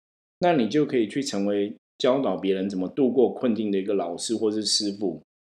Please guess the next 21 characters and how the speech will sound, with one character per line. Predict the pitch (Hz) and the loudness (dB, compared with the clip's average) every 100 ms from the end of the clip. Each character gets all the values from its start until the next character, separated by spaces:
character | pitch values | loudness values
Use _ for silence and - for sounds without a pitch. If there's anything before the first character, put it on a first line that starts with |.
| _ _ - | _ _ -6
所 | - | 4
以 | 156 | 6
我 | 135 | 6
常 | 110 113 | 2 0
常 | 110 110 | 0 2
跟 | 127 | 2
很 | 117 95 | 0 0
多 | 110 | -2
朋 | 95 98 | -2 -4
友 | 104 | -2
讲， | 104 80 - _ _ _ - | -4 -10 -14 _ _ _ -6
我 | 110 | 4
说 | 156 | 6
真 | 156 165 | 6 4
的， | 131 98 98 - _ | 4 2 -2 -14 _
天 | - 180 170 | -4 -2 0
下 | - 151 92 | 0 0 0
无 | 98 110 | 0 0
难 | 107 107 | 0 -2
事， | 117 - 117 | -4 -2 -4
只 | - 87 | -4 -12